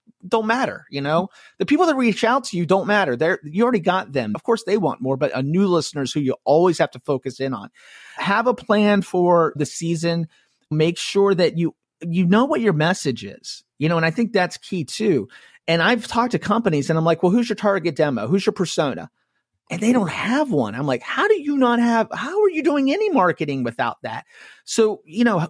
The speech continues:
knowing, like, who your audience is, what they wanna hear,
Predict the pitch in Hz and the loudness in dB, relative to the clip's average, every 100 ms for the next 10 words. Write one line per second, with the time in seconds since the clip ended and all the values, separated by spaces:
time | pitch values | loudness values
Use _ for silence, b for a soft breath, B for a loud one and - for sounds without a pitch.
0 | - 190 240 254 247 185 120 156 131 - | 0 2 4 4 2 0 0 0 0 -6
1 | - 196 196 226 185 170 165 165 165 160 | -8 -6 0 0 2 0 -4 -2 -2 -2
2 | - 135 143 202 202 165 233 220 143 110 | -8 -8 -2 -2 0 0 2 2 -2 -4
3 | - 107 98 131 165 | -10 -14 -14 -14 -16